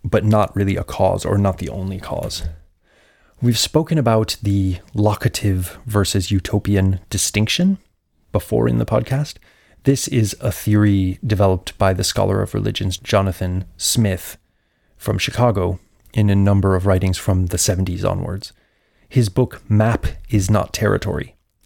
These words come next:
contains a collection of some of his most important essays looking at locative religions and utopian religions. Now, what we see in late antiquity is a major landslide toward the utopian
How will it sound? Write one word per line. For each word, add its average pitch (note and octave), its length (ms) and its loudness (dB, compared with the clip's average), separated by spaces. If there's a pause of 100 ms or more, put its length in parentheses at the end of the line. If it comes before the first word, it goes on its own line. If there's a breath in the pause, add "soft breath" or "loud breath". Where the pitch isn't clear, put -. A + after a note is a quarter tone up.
(140)
contains G2 560 2
a - 140 -14
collection G2 540 0
of F#2 100 -4
some G#2+ 160 2
of F2+ 160 -2
his F#2+ 280 -2
most G2+ 300 2
important G2 360 0
essays F#2 420 -2
looking G2+ 320 -2
at - 160 -6 (260 loud breath)
locative G2 720 0 (160)
religions F#2+ 480 0
and F2 220 -4
utopian F2+ 400 -6
religions. E2+ 480 -8 (1160 soft breath)
Now, A#2 200 4
what C#3 160 2
we F#3+ 80 4
see C3 320 2
in A#2 100 4
late G#2+ 160 4
antiquity G#2 400 0
is G2+ 80 0
a G#2 60 4
major A2+ 420 4
landslide G2 1080 2 (140)
toward G2+ 560 2
the G2 140 0
utopian G2 880 -2